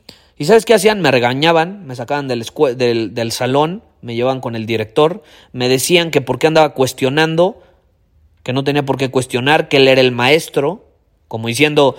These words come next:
"¿Por qué lo cuestionas? Él es el maestro, él debe tener la razón, tú no, tú eres un niño, ¿cómo vas a cuestionar a un adulto?". Y es la realidad. O sea, si tú te pones a ver a las instituciones, al periodismo, a, a los mismos maestros,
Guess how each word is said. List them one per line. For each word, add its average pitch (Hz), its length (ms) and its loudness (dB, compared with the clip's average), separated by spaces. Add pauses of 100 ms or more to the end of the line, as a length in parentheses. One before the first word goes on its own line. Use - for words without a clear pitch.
(160)
"¿Por 117 140 -8
qué 143 80 -2
lo 135 120 0
cuestionas? 135 480 -2
Él 139 100 -2
es 131 80 -4
el 123 100 -4
maestro, 139 380 -2
él 127 100 0
debe 127 180 4
tener 120 300 -2
la 127 160 4
razón, 113 440 -2
tú 131 120 -2
no, 160 220 2
tú 127 120 -4
eres 123 180 -4
un 123 120 -6
niño, 151 300 -4
¿cómo 120 180 -8
vas 123 120 -4
a 113 60 -6
cuestionar 143 920 -2
a 117 60 -10
un 123 140 -4
adulto?". 139 600 2 (3250)
Y 147 100 4
es 214 120 2
la 127 140 0
realidad. 120 640 0 (220)
O 120 60 -16
sea, 120 220 -6
si - 160 -10
tú 151 140 -14
te 175 80 2
pones 170 240 0
a - 20 -8
ver 165 200 4
a 180 60 4
las 123 220 -4
instituciones, 147 800 -2
al 117 160 -4
periodismo, 135 960 -4
a, 104 480 -6
a 113 80 -12
los 107 140 -12
mismos 151 380 -2
maestros, 131 880 0